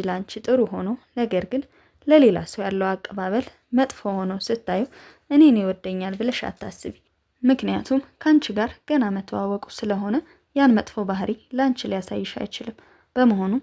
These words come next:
ባህሪውን የምታውቂው ለሌሎች ሰዎች ባለው አቀባበል ነው። ሰዎችን የሚንቅ፣ ለዱላ የሚነሳ፣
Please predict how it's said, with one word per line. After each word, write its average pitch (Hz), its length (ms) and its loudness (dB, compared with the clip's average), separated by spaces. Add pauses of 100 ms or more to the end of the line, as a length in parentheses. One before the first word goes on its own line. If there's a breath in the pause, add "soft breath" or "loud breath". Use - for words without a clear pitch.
(160)
ባህሪውን 254 420 2
የምታውቂው 196 640 -8 (320 soft breath)
ለሌሎች 254 480 4
ሰዎች 185 360 -8
ባለው 190 300 -6
አቀባበል 196 560 -6
ነው። 220 100 -8 (400 soft breath)
ሰዎችን 233 500 2
የሚንቅ፣ 190 460 0 (180)
ለዱላ 226 360 0
የሚነሳ፣ 185 540 -2